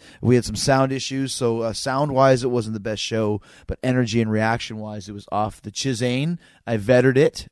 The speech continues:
which is what I call it whenever there's a scaffold. I always climb it, uh, because it's fun and 'cause people always get a kick out of it, and, uh, I never asked for permission. Always easier to ask for forgiveness than ask for permission. They always say, "You shouldn't have climbed that scaffold." I'm like,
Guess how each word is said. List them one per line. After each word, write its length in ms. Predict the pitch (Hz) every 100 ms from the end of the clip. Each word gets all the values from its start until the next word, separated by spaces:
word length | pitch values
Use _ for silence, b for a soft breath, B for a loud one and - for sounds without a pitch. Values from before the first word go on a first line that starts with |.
| -
which 180 | 113 107
is 120 | 95
what 200 | 101 104
I 80 | 104
call 260 | - 101
it 60 | 101
whenever 260 | 101 101
there's 160 | 104 98
a 60 | 101
scaffold. 800 | - 113 107 110 117 110 113 - B B B
I 120 | 107
always 240 | 107 107 -
climb 400 | - 113 113 113
it, 180 | 127 104
uh, 140 | 110
because 280 | 101 98 95
it's 180 | 104 -
fun 440 | - 107 117 139 B B B
and 120 | 101
'cause 120 | 98
people 260 | - 104 104
always 180 | 107
get 160 | 92 101
a 20 |
kick 240 | 104 104 -
out 160 | 104
of 140 | 107 113
it, 120 | 117
and, 320 | 104 104 101
uh, 80 | 98
I 160 | 98 101
never 280 | 107 117 80
asked 220 | 107 -
for 100 | -
permission. 480 | 120 110 101 127 139 b b b
Always 320 | 117 123 120 -
easier 560 | 160 180 170 135 143
to 240 | 127 - -
ask 380 | 127 135 -
for 500 | - - 117 110 110
forgiveness 640 | 95 - 101 117 120 110 -
than 140 | 104
ask 200 | 104 101
for 120 | -
permission. 420 | 95 98 104 - 107
They 60 |
always 140 | 107 -
say, 80 |
"You 120 | 110 151
shouldn't 280 | - 214
have 100 | 185
climbed 320 | - 165 170 156
that 100 | -
scaffold." 540 | - 139 143 127 113
I'm 60 | 110
like, 180 | 107